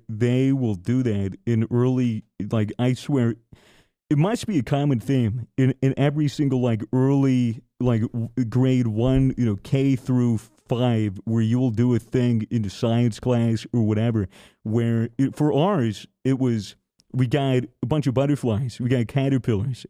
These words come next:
and then the, and then over the course of the school year, you see the caterpillars will turn into, uh, uh, cocoons, and then you see the cocoons, and then you see over the course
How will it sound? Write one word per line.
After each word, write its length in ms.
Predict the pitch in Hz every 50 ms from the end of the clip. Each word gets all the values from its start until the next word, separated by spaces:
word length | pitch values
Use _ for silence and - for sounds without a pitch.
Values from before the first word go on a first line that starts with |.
| _ -
and 100 | 123 120
then 100 | 123 113
the, 100 | 113 - -
and 100 | 123 117
then 100 | 120 123
over 240 | - 135 143 147 143
the 60 | 127
course 280 | 117 - 156 143 127 -
of 40 | 117
the 60 | 113
school 260 | - - - 143 143
year, 160 | 143 139 127 113
you 120 | 110 101
see 100 | - 123
the 80 | 113 104
caterpillars 800 | - 120 120 123 123 123 110 - 131 123 123 123 120 113 110 - - - _ _ _ -
will 220 | 127 117 107 98
turn 340 | 95 - - 156 151 143 139
into, 600 | 135 117 107 - - 131 123 117 113 107 113 - _
uh, 360 | 113 110 110 107 107 104 104 101 - _ _ _ _ _ _ _ _ _ _ _ _ _ _ - - -
uh, 160 | 123 117 113 110
cocoons, 600 | - 117 - - 151 151 160 175 190 196 180 -
and 80 | - 123
then 80 | 123
you 80 | 113 107
see 120 | - 139
the 80 | 123 110
cocoons, 580 | - 113 - - 147 151 165 185 190 180 160 - -
and 160 | 127 120 113
then 220 | 127 127 131 127 123
you 80 | 120
see 200 | 110 - 160 160
over 140 | 156 147 135
the 80 | 120 113
course 420 | - - 143 139 127 123 110 -